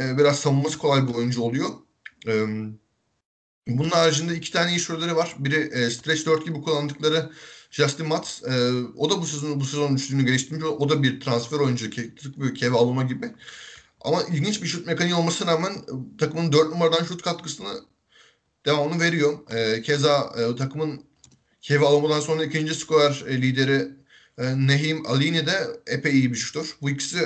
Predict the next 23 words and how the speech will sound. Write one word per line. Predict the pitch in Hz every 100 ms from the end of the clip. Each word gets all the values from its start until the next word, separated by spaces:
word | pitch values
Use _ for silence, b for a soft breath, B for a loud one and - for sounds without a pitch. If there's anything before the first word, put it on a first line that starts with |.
| -
e, |
yani | 110 113 123 123 117
takımın | 143 151 175 - - _ B B B B B
biraz | 143 147
daha | 151 147
rol | - 143 156 160
oyuncusu | 139 135
gibi | 123 135 156
ki, | - 151 - - 117
e, | 120 120 98 - -
Virginia | 135 135 160
Tech | 165
sever | 170 151 156
bu | 147
tip, | - 113 -
e, | 117 117 120 120 - _ _ _ -
asıl | 135 147
işi, | 143 151 156
e, | 135 123 117
rol | 139 135 131
oyuncusu | 131 131
olan, | 127 127 123 -
e, | 110 110